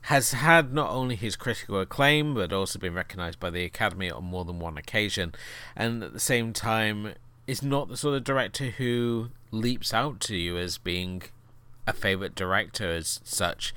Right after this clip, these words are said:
even though he has produced some absolutely astonishing films over his career, with films such as, like, Crouching Tiger, Hidden Dragon, which reinvigorated the wuxia genre,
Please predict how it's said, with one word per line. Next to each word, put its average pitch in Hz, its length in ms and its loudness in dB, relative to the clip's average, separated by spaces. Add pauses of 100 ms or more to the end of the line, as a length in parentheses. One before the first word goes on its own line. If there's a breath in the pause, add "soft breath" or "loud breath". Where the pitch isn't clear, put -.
(380 loud breath)
even 117 260 0
though 113 160 4
he 107 120 2
has 110 220 4
produced - 440 -2
some 104 200 -4
absolutely 98 440 -2
astonishing 95 560 -2
films 90 380 -4
over 95 220 -4
his 90 100 -4
career, 90 340 0
with 87 420 -4
films 92 460 -4
such - 280 -6
as, 90 140 -2
like, 90 160 0 (260 loud breath)
Crouching 104 320 2
Tiger, 92 400 0
Hidden 95 240 -4
Dragon, 104 400 2
which 90 320 -6
reinvigorated 95 1000 0
the 92 80 -8
wuxia 92 360 -4
genre, 104 440 -2